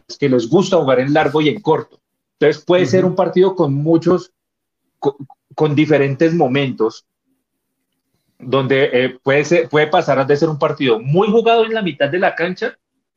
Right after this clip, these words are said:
Speaker 1: a partido de transiciones muy rápidas, donde la mitad ni siquiera sea de paso, sino que esté casi que de adorno.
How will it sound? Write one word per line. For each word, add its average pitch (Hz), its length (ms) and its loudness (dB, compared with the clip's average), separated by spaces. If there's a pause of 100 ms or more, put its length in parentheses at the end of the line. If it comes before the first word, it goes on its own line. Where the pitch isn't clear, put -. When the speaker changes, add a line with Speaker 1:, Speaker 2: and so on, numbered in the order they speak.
(140)
Speaker 1:
a 135 160 -2
partido 143 380 2
de 165 60 4
transiciones 160 580 -4
muy 170 120 2
rápidas, 180 440 0
donde 151 240 0
la 131 120 0
mitad 123 380 -2
ni 151 80 -6
siquiera 127 380 0
sea 147 180 0
de 147 80 2
paso, 175 340 -2
sino 131 320 -6
que 147 300 -12 (920)
esté - 320 -4
casi 139 300 -2
que 143 100 -2
de 139 120 2
adorno. 113 440 -2